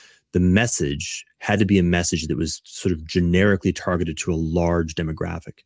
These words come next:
Even the contact, concept of demographics was invented by marketers to make sense of how to use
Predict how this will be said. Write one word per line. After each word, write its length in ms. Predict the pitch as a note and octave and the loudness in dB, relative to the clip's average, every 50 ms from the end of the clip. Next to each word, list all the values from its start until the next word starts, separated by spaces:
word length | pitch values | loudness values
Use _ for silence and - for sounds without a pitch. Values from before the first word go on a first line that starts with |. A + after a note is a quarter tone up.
| _ - - - - | _ -20 -20 -2 2
Even 180 | - C#3 D3+ D3+ | 4 6 6 6
the 80 | B2 - | 4 2
contact, 680 | - - - A#2 A#2 A#2 A2 - - G#2+ F#2 - - - | 2 0 2 2 2 2 0 0 -2 -2 -4 -4 -4 -8
concept 440 | - - B2+ B2 A#2+ - G2 - | -6 -2 -2 0 0 -2 -2 -2
of 100 | F#2+ E2+ | -2 -2
demographics 760 | E2 F#2+ F2 F2 D#2 D#2+ E2+ F2+ - - - - - - - _ _ _ _ _ - - _ _ - | 0 -2 -2 -2 -2 -4 -4 -4 -2 -4 -6 -6 -6 -20 -20 _ _ _ _ _ -20 -20 _ _ 2
was 140 | C3 A2+ A2+ | 2 4 4
invented 680 | A2 F#2+ F2 F#2+ G#2+ A2 A#2 - - - C2+ C#2 - _ _ _ _ _ _ _ _ _ - | 2 0 0 0 2 2 2 0 0 -4 -4 -8 -10 _ _ _ _ _ _ _ _ _ -2
by 180 | G2+ G2+ G#2 | 0 0 2
marketers 600 | G#2 G#2 G2 G2+ G#2 - - F#2 D#2+ D2+ D#2 E2+ | 2 2 2 0 0 0 -2 -4 -6 -6 -10 -12
to 100 | - - | -10 -6
make 180 | G2+ G2 G2 - | -4 -4 -4 -4
sense 240 | - - G#2+ F#2 - | -4 -4 -6 -4 -6
of 80 | F#2+ | -8
how 200 | E2+ F2+ G2+ F#2+ | -6 -4 -4 -2
to 80 | F#2+ F#2 | -2 -2
use 340 | F2+ F2+ F#2 F#2+ F#2+ F2 | -2 -2 -2 -2 -2 -4